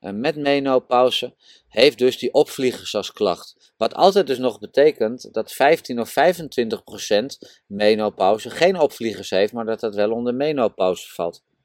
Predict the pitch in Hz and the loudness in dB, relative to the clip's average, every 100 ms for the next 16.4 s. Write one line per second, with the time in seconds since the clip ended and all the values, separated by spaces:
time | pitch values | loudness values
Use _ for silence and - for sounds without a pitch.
0 | _ _ _ _ _ _ _ _ _ _ | _ _ _ _ _ _ _ _ _ _
1 | _ _ _ _ _ _ _ _ _ _ | _ _ _ _ _ _ _ _ _ _
2 | _ 101 120 110 - 127 151 131 120 - | _ -8 -6 -4 2 2 4 2 2 2
3 | 117 - 101 110 - 78 120 117 110 110 | 2 2 4 4 4 -4 -4 -4 -4 -2
4 | - 120 127 117 101 107 113 101 101 117 | 0 0 -2 -4 -2 2 2 2 4 4
5 | 107 101 117 127 123 _ _ 110 135 120 | 4 -2 0 0 -2 _ _ -12 -10 -4
6 | 107 120 131 - 135 143 - 175 _ - | -4 -2 -2 2 4 4 2 -14 _ -20
7 | - - 127 117 117 160 120 127 123 131 | -20 -8 -6 0 4 4 4 0 0 -2
8 | 123 131 - - _ 127 151 - _ 135 | -2 -2 -4 -10 _ 4 6 4 _ -4
9 | 131 120 123 123 123 _ _ _ _ _ | -4 -2 -4 -4 -10 _ _ _ _ _
10 | _ 104 110 113 113 - 113 - 151 160 | _ -12 -10 -6 -6 -4 -6 -4 -2 0
11 | 135 107 92 104 104 101 - 101 92 - | 0 0 -2 -10 -6 -6 -6 -10 -10 -10
12 | - 92 - _ _ _ _ _ _ _ | -10 -10 -12 _ _ _ _ _ _ _
13 | _ _ - - - 135 160 175 175 160 | _ _ -20 -20 -8 2 4 4 0 0
14 | 165 143 156 139 120 139 147 117 - 170 | 0 -2 -2 -2 4 6 4 0 0 4
15 | 208 170 147 156 147 123 - - 123 - | 4 2 -2 0 0 -2 -14 -6 -6 0
16 | 117 143 220 | 0 0 -6